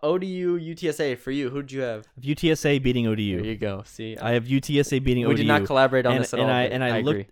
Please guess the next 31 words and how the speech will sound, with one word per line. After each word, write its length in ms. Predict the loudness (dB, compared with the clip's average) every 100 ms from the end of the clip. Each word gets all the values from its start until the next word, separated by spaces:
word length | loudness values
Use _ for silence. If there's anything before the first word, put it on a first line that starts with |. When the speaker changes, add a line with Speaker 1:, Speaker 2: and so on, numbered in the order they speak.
| -6
Speaker 2:
and 240 | -4 -4
I, 360 | -4 -2 -2 -4
I 120 | -6
said, 240 | -6 -4 -2
I 80 | -4
say 200 | -4 -2
this 120 | -4
because 480 | -6 -6 -4 -4 -6 -16 _ _ _ _ _ _ -6
both 380 | 2 4 4
games 300 | 2 0 -2
that 80 | -2
U 140 | -4 -4
T 160 | -4
S 120 | -2
A 120 | -2 -4
has 100 | -4
played 240 | -4 -4
against 200 | -4 -6
Old 120 | -6
Dominion 240 | -4 -4 -4
this 100 | -6
season 280 | -8 -8 -8
have 160 | -8
been 100 | -8
decided 320 | -8 -4 -4
by 80 | -4
less 200 | -4 -6
than 100 | -10
three 140 | -10 -10
points 340 | -8 -8 -10 -12
combined. 540 | -6 -4 -2 -4 -6